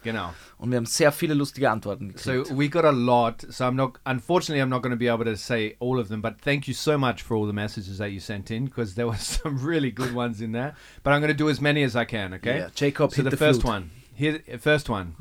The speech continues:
Speaker 1: I should hit the flute?
Speaker 2: Ja.
Speaker 1: <laughs> After the,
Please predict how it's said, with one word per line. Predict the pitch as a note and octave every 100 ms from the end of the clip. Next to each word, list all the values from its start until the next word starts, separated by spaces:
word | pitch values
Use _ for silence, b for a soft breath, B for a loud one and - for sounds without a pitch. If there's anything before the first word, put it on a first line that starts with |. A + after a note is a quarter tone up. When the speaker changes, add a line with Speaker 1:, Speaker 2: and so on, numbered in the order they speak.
| -
Speaker 1:
I | A2
should | - G2
hit | C#3+
the | A#2+
flute? | - A#2+ F#3 C4 -
Speaker 2:
Ja. | G#2+ D#3 D#3 -
Speaker 1:
<laughs> | A2 - D3 - D3+ b b b b b _ A#2
After | A#2 - B2
the, | A2+ A#2 A#2